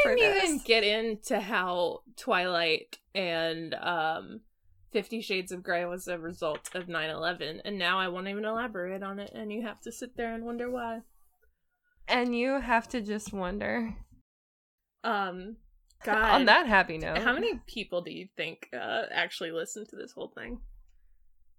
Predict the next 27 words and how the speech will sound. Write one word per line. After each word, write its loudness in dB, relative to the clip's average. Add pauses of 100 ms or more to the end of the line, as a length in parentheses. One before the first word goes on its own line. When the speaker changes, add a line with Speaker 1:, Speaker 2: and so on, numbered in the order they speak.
Speaker 2:
Just -4
Haley? -2
Speaker 1:
If -2
you -2
listen 2
to 6
Speaker 2:
<laughs> -
Speaker 1:
this 2
entire 2
thing, -4
if -2
you've -2
listened 0
to 2
this -4
entire -2
episode, -4 (260)
what's 0
the -2
secret -2
word -4
that -6
they -6
should, -10
like, -4
message -8
us? -4